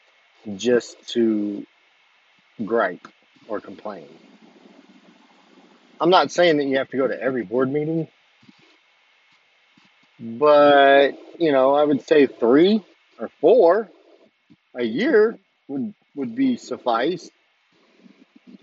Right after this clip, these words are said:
You know, it's just, it is what it is.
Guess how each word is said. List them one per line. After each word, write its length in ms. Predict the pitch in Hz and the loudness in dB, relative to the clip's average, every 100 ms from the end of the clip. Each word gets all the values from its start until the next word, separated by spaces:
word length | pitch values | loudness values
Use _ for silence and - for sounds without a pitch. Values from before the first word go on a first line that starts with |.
| - - _ _ _ _ _ - - - _ - - | -20 -20 _ _ _ _ _ -20 -20 -20 _ -20 -16
You 180 | 143 135 | -6 -4
know, 320 | 135 151 190 - - - | -2 -2 -4 -12 -18 -12
it's 240 | 131 - | -10 -4
just, 300 | 156 139 - - - - _ - - - _ _ - - - - - _ - - - - - - - | -4 -4 -8 -20 -20 -20 _ -20 -20 -20 _ _ -20 -20 -20 -20 -20 _ -12 -12 -20 -20 -20 -20 -8
it 160 | 123 | -4
is 240 | 113 107 104 | -2 -2 -4
what 160 | 101 | -6
it 140 | 95 90 | -6 -8
is. 440 | 87 87 85 - | -10 -12 -16 -20